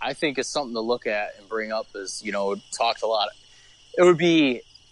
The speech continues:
it would be very easy for us, like you said, uh, that we work in the same space to be, like, competitive and the manner in which we both talk, like,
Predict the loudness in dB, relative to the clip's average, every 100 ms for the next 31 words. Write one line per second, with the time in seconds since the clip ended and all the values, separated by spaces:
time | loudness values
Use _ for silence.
0 | _ _ 4 6 6 2 0 0 0 0
1 | -2 -2 -4 -2 -6 -4 -2 0 0 -2
2 | -2 -4 -4 -2 0 0 -2 -2 -4 -4
3 | -2 -2 0 0 -2 -6 -4 -2 -2 -2
4 | 0 2 0 -4 -6 0 2 2 0 -2
5 | -14 -2 0 2 4 4 4 2 -2 -4
6 | -6 -10 -20 -20 -20 -14 -2 0 2 0
7 | 0 0 0 -2 -6 -14 -8 -4 0 0
8 | -2 -2 -2 0 0 -2 -4 0 0 -2
9 | -4 -6 -6